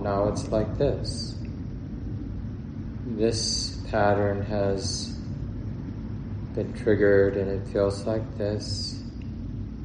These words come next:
I'm not gonna pretend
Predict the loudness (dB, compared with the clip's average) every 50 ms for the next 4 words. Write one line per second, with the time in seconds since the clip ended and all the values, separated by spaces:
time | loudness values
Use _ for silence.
0 | -6 -6 -6 -6 -6 -6 -8 -8 -8 -8 -8 -8 -8 -8 -8 -8 -8 -8 -6 -6
1 | -4 -4 -4 -4 -2 0 0 0 0 0 0 -2 -2 -2 -2 -4 -4 -2 2 2
2 | 4 4 4 4 2 0 0 -2 -4 -4